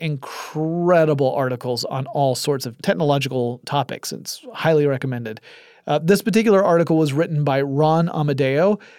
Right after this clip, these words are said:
and Ron has done a phenomenal and exhaustive job going into way more detail about the development,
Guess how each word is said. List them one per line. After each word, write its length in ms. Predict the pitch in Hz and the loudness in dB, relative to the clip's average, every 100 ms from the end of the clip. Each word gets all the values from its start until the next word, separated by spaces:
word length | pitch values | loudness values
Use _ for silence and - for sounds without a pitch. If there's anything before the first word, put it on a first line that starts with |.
| _ | _
and 160 | 156 160 | 0 4
Ron 200 | 175 190 | 4 6
has 200 | 190 147 | 4 4
done 460 | 165 165 165 165 - _ - | 2 4 2 -2 -8 _ -2
a 100 | 156 | -2
phenomenal 880 | - 165 156 156 151 214 196 196 202 | 2 2 4 2 4 4 4 4 2
and 160 | 156 143 | 0 0
exhaustive 960 | 135 135 110 143 147 139 - 131 113 - | 0 -4 0 4 4 2 -2 -2 -2 -6
job 400 | 135 131 113 117 | -4 -2 -2 -2
going 240 | 143 170 180 | 0 0 0
into 200 | 180 180 | 2 2
way 760 | 160 175 240 247 247 240 208 | 2 0 0 2 2 2 4
more 320 | 165 147 147 | 4 4 2
detail 640 | 139 135 - 123 98 87 - _ - | 2 -2 -6 -6 -6 -10 -16 _ -4
about 260 | 143 143 | 0 0
the 60 | 147 | 0
development, 600 | 139 139 156 170 160 160 | 0 4 4 4 0 -4